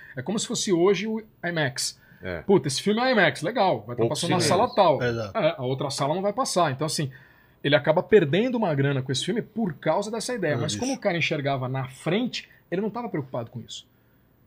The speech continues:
Speaker 1: Porque é isso que o Claudemir falou muito bem. Ele, cara, o tempo todo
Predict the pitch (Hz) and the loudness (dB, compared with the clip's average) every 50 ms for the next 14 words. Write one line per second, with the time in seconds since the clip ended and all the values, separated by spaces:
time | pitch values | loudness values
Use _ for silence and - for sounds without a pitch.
0 | _ _ - 135 131 160 156 156 214 214 - 226 175 - 170 156 143 151 147 - | _ _ -6 0 4 6 6 8 6 6 4 4 4 4 4 4 4 2 0 -2
1 | - 139 135 143 147 139 127 107 107 107 - - - 143 180 214 214 165 135 - | -2 -2 0 0 -2 -2 -4 -4 -6 -6 -6 -2 4 6 6 8 6 6 2 -2
2 | - 131 107 98 101 101 - - 160 156 - - - 156 170 190 160 131 120 | -2 -4 -4 -4 -6 -6 -4 -4 -4 -4 -6 -4 0 2 4 4 4 2 -2